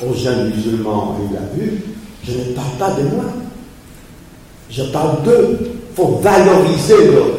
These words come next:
Et là, nous avons un problème en France. Nous ne reconnaissons pas des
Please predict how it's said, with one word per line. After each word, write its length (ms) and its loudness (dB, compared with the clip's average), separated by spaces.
Et 60 0
là, 280 2
nous 100 2
avons 280 2
un 80 2
problème 560 -2
en 120 -6
France. 100 -12
Nous 240 4
ne 80 6
reconnaissons 1000 4
pas 240 2
des 100 4